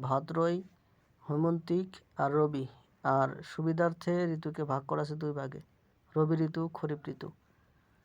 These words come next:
রবি শস্য বলতে বোঝায় শীতকালীন শস্য, আর খরিফ শস্য বলতে বোঝায় গ্রীষ্মকালীন শস্য।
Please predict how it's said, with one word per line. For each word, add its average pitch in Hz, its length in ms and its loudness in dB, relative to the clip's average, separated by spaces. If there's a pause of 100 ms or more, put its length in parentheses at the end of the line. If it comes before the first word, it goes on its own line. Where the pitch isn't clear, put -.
(440)
রবি 170 240 10
শস্য 175 360 4
বলতে 175 320 6
বোঝায় 170 340 6
শীতকালীন 156 580 0
শস্য, 156 420 -6
আর 165 220 0
খরিফ 156 360 -2
শস্য 147 360 -8
বলতে 156 300 -2
বোঝায় 156 420 -2
গ্রীষ্মকালীন 147 920 -6
শস্য। 135 440 -10